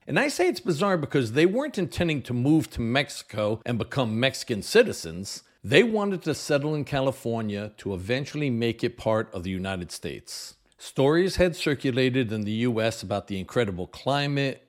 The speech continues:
beauty, and agricultural opportunities in California. It didn't matter that California was a province of Mexico. These were the days of manifest destiny. In case you're not familiar with that term, it was coined in eighteen forty-five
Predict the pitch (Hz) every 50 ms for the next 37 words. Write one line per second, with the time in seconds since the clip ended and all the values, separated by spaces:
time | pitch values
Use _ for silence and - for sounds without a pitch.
0 | - - 110 107 120 127 127 120 123 123 123 123 120 120 - - - 98 95 -
1 | - 117 127 131 127 131 120 - - 127 120 117 117 - 117 110 104 101 104 -
2 | 101 104 107 - - 95 - - 113 110 104 95 90 87 95 95 87 98 95 90
3 | - - 90 87 87 87 - - 90 85 80 71 58 58 - - _ _ - 110
4 | 110 110 151 165 180 196 208 208 226 226 220 202 185 156 147 139 127 - - 147
5 | 147 151 156 135 - - 190 196 190 160 139 135 127 127 104 120 110 - - 131
6 | 123 123 123 123 143 131 - - 127 113 147 151 143 - - - - 110 90 85
7 | 85 - - _ _ - 101 101 147 160 165 170 175 175 139 139 160 156 139 147
8 | 127 110 143 139 139 139 143 143 123 101 117 101 85 - 110 113 123 131 139 139
9 | 120 - - 135 123 113 101 98 95 95 123 113 101 - - - 90 87 78 60
10 | - - - _ _ - 95 - - 156 165 175 170 - 170 165 160 165 175 170
11 | - - 156 160 165 170 170 165 165 160 175 160 156 - - - 160 165 170 185
12 | 196 180 - - _ - 139 185 226 220 - - - - 170 165 165 165 151 127
13 | 110 107 107 127 143 - - 156 156 147 - - 165 160 180 170 - - 127 117
14 | 113 113 110 113 117 113